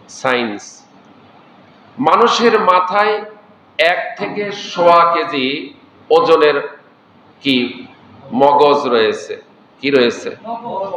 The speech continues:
এক থেকে সোয়া কেজি ওজনের মগজ রয়েছে, যা দেখতে অন্য প্রাণীর মতোই।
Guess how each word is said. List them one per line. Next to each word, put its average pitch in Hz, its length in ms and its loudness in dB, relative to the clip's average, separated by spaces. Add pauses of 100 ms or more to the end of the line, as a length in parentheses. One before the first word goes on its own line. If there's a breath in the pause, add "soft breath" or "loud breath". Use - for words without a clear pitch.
(120)
এক 127 300 -4
থেকে 156 340 -6 (600)
সোয়া 151 420 2
কেজি 147 500 -4 (140)
ওজনের 127 420 0
মগজ 120 440 0
রয়েছে, 104 440 -2
যা 127 240 0
দেখতে 143 760 -2 (360)
অন্য 160 320 2
প্রাণীর 165 520 -2
মতোই। 156 600 -4